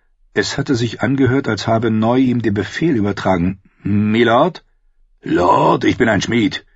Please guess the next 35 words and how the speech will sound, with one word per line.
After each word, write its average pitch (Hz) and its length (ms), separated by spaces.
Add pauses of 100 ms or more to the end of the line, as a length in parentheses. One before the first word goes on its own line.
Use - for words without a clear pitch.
(680)
Ich 107 200
habe 127 180
gesagt, 120 340
die 117 100
Mauer 131 300
gehört 120 360
dir.“ - 320 (1160)
„Es 101 220
gibt 104 320
ältere 139 380
Männer“, 98 420 (120)
wollte 80 200
John 90 240
einwenden, 87 600 (220)
„bessere 139 420
Männer, 104 240
ich - 120
bin 123 140
noch 135 120
so 120 140
grün 127 320
wie 127 100
Sommergras, 123 680
außerdem 127 380
verwundet, 156 520 (220)
und - 200
man 151 140
beschuldigt 170 520
mich 156 120
der 147 140
Fahnenflucht.“ 165 720 (720)
Sein 87 240
Mund 95 220
war 87 120
knochentrocken. 87 680